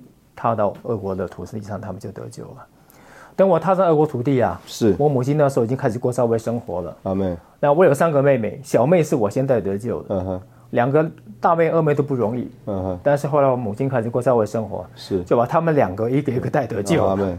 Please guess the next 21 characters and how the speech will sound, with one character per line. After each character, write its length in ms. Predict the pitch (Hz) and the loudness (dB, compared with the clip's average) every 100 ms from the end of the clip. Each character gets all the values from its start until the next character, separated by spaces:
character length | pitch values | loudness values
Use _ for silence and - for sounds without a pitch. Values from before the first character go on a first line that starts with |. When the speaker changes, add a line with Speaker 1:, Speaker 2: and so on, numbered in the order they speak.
| - | -8
Speaker 1:
啊。 260 | 123 90 101 | -8 -8 -10
Speaker 2:
嗯。 80 | 87 82 - - - - | -16 -18 -20 -20 -20 -12
Speaker 1:
全 380 | - 180 202 233 | 2 4 6 6
家 300 | 202 196 196 | 6 4 2
得 180 | 165 139 | 2 2
救。 220 | 151 170 - - | 4 4 2 -2
Speaker 2:
感 160 | 92 | -2
谢 160 | 98 98 | 2 2
主。 200 | 82 82 78 - - - - - | 0 -8 -12 -18 -20 -20 -10 4
Speaker 1:
这 200 | 180 165 | 6 6
是 200 | 156 131 | 6 4
我 160 | 123 | 2
的 80 | 135 | 2
父 200 | 131 143 | 2 2
家， 240 | 123 120 117 | 4 2 2
全 260 | - 127 | 0 0
家 220 | 147 143 139 | 4 2 2
得 180 | 107 | -2
救。 220 | 104 131 95 | 0 2 2
Speaker 2:
阿 240 | 92 92 | 0 -2
们， 240 | 92 87 | -2 -4